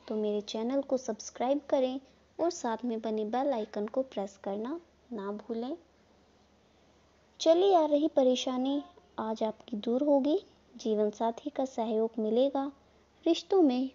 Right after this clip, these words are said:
मधुरता आएगी। उपहार व सम्मान में वृद्धि होगी। संबंधों में मधुरता आएगी। जिस काम को पूरा करने के बारे में आपने सोचा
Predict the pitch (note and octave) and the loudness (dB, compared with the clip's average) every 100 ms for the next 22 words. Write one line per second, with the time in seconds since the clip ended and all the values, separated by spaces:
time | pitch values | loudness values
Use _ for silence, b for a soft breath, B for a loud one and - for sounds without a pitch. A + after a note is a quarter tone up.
0 | - A#3+ G#3 A3 G#3 G#3 G#3+ A#3+ C4+ C#4 | -8 -8 -6 -6 -6 -6 -2 0 0 0
1 | D4+ F4+ b b b - A#3+ - A#3+ B3+ | 0 -2 b b b -6 -6 -4 -2 0
2 | D4+ D#4 D#4 B3+ B3 B3 A#3+ A#3+ A3 - | 4 2 2 -2 -2 -2 -4 -2 -4 -2
3 | G#3 G#3 C#4 C#4+ C4 C#4 E4 - _ - | -2 -2 0 2 2 0 -2 -4 _ -16
4 | - G#3+ G3+ G3+ G3+ A3+ C#4 C#4 C4 B3+ | -8 -4 -2 -2 -2 -2 -2 0 -2 -4
5 | C4 C4+ C4+ B3+ B3 B3 C#4 F#4 b b | -8 -8 -8 -6 -4 -4 -6 -8 b b
6 | b b b _ - E4+ F4+ - D4+ C#4 | b b b _ -4 -2 -2 -2 -2 0
7 | D4+ - D4+ B3+ B3+ C4+ C4+ A#3 A#3+ C#4 | -4 -6 -6 -4 -4 -4 -4 -4 -2 -4
8 | C#4+ C#4 C4+ A#3+ A#3 C4+ B3 B3 b b | -4 -6 -6 -6 -4 -4 -4 -8 b b
9 | b - A3 A3 G#3+ A3 - G#3+ - C#4+ | b -4 -4 -2 -6 -8 -6 -8 -6 -6